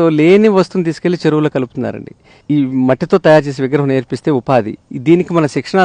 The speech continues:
తరగతులు ఇస్తేనండి, స్థానిక కుమ్మరులకి, తయారు చేసే వాళ్ళకి భరోసా ఇస్తే స్థానిక చెరువు బాగుపడుద్దండి, స్థానిక కళాకారుడు బాగుపడతాడు. కాకతీయులు చెక్కిన శిల్ప ఏదైతే ఉందో కాకతీయుల కోట, ప్రపంచంలో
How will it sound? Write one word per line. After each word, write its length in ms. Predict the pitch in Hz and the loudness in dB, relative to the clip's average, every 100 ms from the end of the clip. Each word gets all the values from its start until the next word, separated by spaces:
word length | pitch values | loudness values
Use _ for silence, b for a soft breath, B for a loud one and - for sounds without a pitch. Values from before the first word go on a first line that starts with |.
| 170 | 2
తరగతులు 420 | 160 147 139 131 | 0 -2 -2 -6
ఇస్తేనండి, 480 | - 131 117 120 165 202 b b - | -4 -4 -4 -4 -6 -10 b b -6
స్థానిక 480 | - 147 196 226 226 - | 0 2 2 2 0 0
కుమ్మరులకి, 580 | 180 165 156 151 196 226 - 202 _ | 2 0 0 -2 -2 -4 -8 -20 _
తయారు 240 | 135 147 143 | 4 4 2
చేసే 140 | 135 143 | -2 -2
వాళ్ళకి 200 | 135 135 120 | -4 -4 -2
భరోసా 380 | 117 139 135 127 113 | 0 0 -2 -4 -4
ఇస్తే 260 | - 110 104 - b b - | -6 -6 -6 -8 b b -4
స్థానిక 500 | 131 143 180 - 175 - | 2 4 2 2 -2 2
చెరువు 260 | 151 165 151 | 2 4 4
బాగుపడుద్దండి, 680 | 147 143 139 131 139 143 175 | 2 2 0 0 -2 -2 -6
స్థానిక 320 | - 135 143 - | -2 0 0 -2
కళాకారుడు 460 | 127 131 131 127 123 | -2 -2 -2 -4 -4
బాగుపడతాడు. 580 | 113 104 104 - - - _ _ _ - | -4 -4 -8 -12 -14 -14 _ _ _ -4
కాకతీయులు 480 | 123 147 170 170 170 151 | -2 0 0 0 0 -2
చెక్కిన 380 | 135 156 147 139 | -4 -2 0 0
శిల్ప 320 | - 135 151 131 - - 131 | -2 -4 -4 -6 -10 -2 0
ఏదైతే 380 | 139 143 139 131 120 | 0 -2 -2 -4 -4
ఉందో 200 | 127 127 127 | -6 -4 -4
కాకతీయుల 400 | 135 143 123 113 | -4 -4 -6 -2
కోట, 180 | 113 107 160 - b b - | -4 -4 -10 -12 b b -2
ప్రపంచంలో 640 | 143 208 208 208 196 190 | 0 2 2 2 2 2